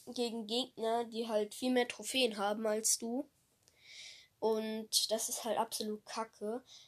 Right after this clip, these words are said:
An alle, die schon Rang fünfundzwanziger haben, Respekt. Ich hab noch keinen. Aber mein höchster Rang ist Rang vierundzwanzig. Einmal auf meinem zweiten Account ist es Edgar.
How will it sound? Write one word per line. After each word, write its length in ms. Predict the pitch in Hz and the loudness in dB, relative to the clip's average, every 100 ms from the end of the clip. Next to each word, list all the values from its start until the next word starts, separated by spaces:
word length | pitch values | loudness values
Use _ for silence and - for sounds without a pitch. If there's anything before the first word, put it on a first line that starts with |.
| - | -12
An 120 | - | 6
alle, 280 | 226 262 254 | 8 8 6
die 100 | 247 | 0
schon 320 | 254 262 240 | 2 2 2
Rang 280 | 240 220 226 | 2 0 0
fünfundzwanziger 880 | 240 240 233 - 233 247 254 247 247 | -2 -2 -2 0 0 0 2 2 2
haben, 300 | 226 233 226 | 2 2 0
Respekt. 580 | 214 220 - 220 247 - | -2 -4 0 2 2 -2
Ich 140 | 240 | -6
hab 140 | - - | -6 -4
noch 400 | 233 226 220 - _ _ _ | -4 -2 -2 -4 _ _ _
keinen. 760 | - 214 233 254 294 320 349 349 _ _ - - - _ - | -10 0 2 4 4 4 2 -4 _ _ -20 -20 -20 _ -6
Aber 260 | 240 254 | 2 4
mein 220 | 254 247 | 4 0
höchster 320 | 233 240 - 240 | -2 -4 0 0
Rang 260 | 247 254 | 0 -2
ist 200 | 262 - | -2 -4
Rang 200 | 240 262 | -4 -4
vierundzwanzig. 1160 | - 254 247 247 247 - 240 254 262 - 330 339 - - - - | -6 -4 0 0 -2 -6 -6 -6 -6 -4 -4 -6 -14 -20 -20 -14
Einmal 240 | - 247 247 | -6 -2 0
auf 100 | 247 | 0
meinem 220 | 240 233 | -4 -4
zweiten 360 | - 226 247 247 | -4 0 2 0
Account 320 | 247 247 240 | -2 -2 0
ist 80 | - | -2
es 200 | 240 - | -2 0
Edgar. 640 | 254 254 - 294 302 339 | -2 -2 2 8 10 8